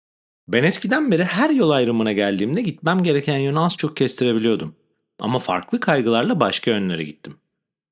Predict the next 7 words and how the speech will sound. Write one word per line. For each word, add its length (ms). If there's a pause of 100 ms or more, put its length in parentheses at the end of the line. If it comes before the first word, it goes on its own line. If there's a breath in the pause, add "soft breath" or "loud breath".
(640)
Bazen 280
insan 280
gerçekten 560
gitmesi 360
gereken 340
yönü 260
görür 320